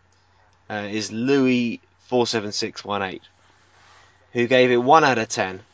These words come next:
on the Cardiff Internet Movie Database. <laughs> "One of the worst films I've watched in twenty twenty. Netflix really dropped the ball here.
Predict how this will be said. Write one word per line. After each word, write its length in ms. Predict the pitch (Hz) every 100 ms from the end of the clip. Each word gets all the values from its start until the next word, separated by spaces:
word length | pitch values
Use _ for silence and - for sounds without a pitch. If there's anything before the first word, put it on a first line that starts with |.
| _ _ -
on 80 | 104
the 60 | 101
Cardiff 380 | 107 101 98
Internet 340 | 98 95 95 80
Movie 220 | 95 95
Database. 600 | 95 95 - 95 101 - -
<laughs> 600 | - - - 370 - -
"One 200 | 135 170
of 140 | 208 190
the 80 | 170
worst 580 | 165 202 226 220 -
films 460 | - 190 123 113 113
I've 180 | 127 120
watched 300 | 127 127 110
in 80 | 123
twenty 280 | 123 110
twenty. 440 | 113 107 95 98 90 _ _ _ _ - _ _
Netflix 600 | - 214 - 196 190 - -
really 500 | 123 131 196 135 113
dropped 340 | - 120 113
the 60 | 123
ball 280 | 113 110 98
here. 320 | 98 87 87